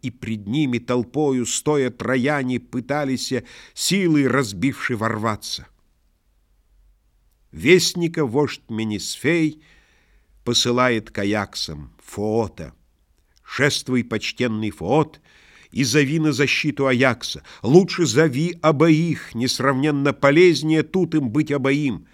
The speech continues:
Разразится тут скоро ужасная гибель. Мчатся сюда воеводы ликийские, кои и прежде бури всегда налетали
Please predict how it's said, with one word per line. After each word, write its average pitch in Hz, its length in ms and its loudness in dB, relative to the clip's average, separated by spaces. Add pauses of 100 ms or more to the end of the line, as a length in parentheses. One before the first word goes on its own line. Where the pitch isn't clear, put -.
(260)
Разразится 147 840 2
тут 156 240 -2
скоро 160 360 2
ужасная 151 720 2
гибель. 127 540 0 (600)
Мчатся 175 640 0
сюда 175 400 0
воеводы 143 580 0
ликийские, 147 800 0
кои 147 400 2
и 139 60 2
прежде 160 680 4 (300)
бури 160 500 2
всегда 139 600 0
налетали 131 840 0